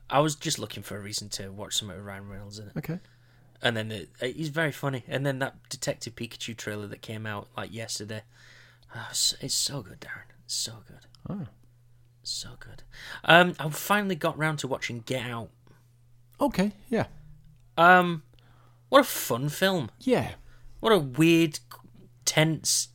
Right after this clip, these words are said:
Speaker 1: kind of weirdly funny in parts.
Speaker 2: Yeah.
Speaker 1: Uh, which I wasn't expecting, uh, film. It, but yeah, it was, uh, really, really good.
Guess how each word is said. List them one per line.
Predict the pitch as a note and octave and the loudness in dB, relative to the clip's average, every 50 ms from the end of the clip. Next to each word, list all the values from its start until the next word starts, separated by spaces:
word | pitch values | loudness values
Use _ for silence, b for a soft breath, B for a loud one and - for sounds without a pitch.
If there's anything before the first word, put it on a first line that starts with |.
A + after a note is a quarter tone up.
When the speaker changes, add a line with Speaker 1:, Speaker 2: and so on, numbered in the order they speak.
| - - | -16 -14
Speaker 1:
kind | - - - - - D#3+ E3 E3 D#3 D3 | -12 -10 -6 -2 0 0 2 2 2 2
of | E3 D#3 C#3+ C3 - D3 E3+ - | 2 2 0 -4 -10 -10 -6 0
weirdly | C3 D3 F3 A3+ - D4 A3+ F#3+ | 2 4 4 4 2 0 -2 -4
funny | - - - - D#3 G3+ B3+ C#4 D4+ | -4 -4 -2 -2 0 0 0 -2 -2
in | D#4+ C#4 C#4+ | -2 -4 -6
parts. | - - - C#4 C#4 D#4 E4+ - - - - - B B B B B | -4 -2 -2 -2 -2 -4 -6 -4 -4 -4 -4 -4 B B B B B
Speaker 2:
Yeah. | A#3 F3 G#2+ F2 D#2 - | 2 2 2 0 0 2
Speaker 1:
Uh, | A#2+ B2 B2 A#2+ B2 A#2 | 4 4 6 4 2 2
which | B2 C#3+ D#3 D3+ - | 2 2 2 4 4
I | |
wasn't | D3+ D3 D#3+ D3+ D#3+ D3+ | 4 4 4 2 2 0
expecting, | D3+ D3+ C3+ - - - D3 - - - D3+ D3 D3 C#3+ C#3 | -2 -2 -2 2 4 4 4 4 2 0 0 2 2 4 6
uh, | C#3 C#3+ C#3+ - - | 6 8 6 6 2
film. | - - F3+ F3 D#3+ C#3+ B2+ C#3 - | 2 4 6 6 6 4 0 -2 -2
It, | C#3+ E3 D3+ C#3 - - D3+ D3 | -2 -2 -2 -4 -6 -12 -8 -2
but | - F#3+ F3+ | 0 0 4
yeah, | D#3 G3+ G#3 E3+ | 6 8 8 8
it | C3+ D3 D3+ D3+ | 6 4 0 0
was, | D3+ D3+ C#3 C3 B2+ - - - | 0 0 0 0 0 0 2 2
uh, | C#3+ C#3+ C#3+ C3+ A2+ | 4 4 4 2 0
really, | A#2+ B2+ B2+ C3 D3 D3 C#3+ C#3+ | -4 -8 -4 0 0 2 2 2
really | C3+ C#3 C3+ C3+ C3 | 0 0 0 0 0
good. | - C#3+ C3+ B2+ - | 2 2 0 0 -2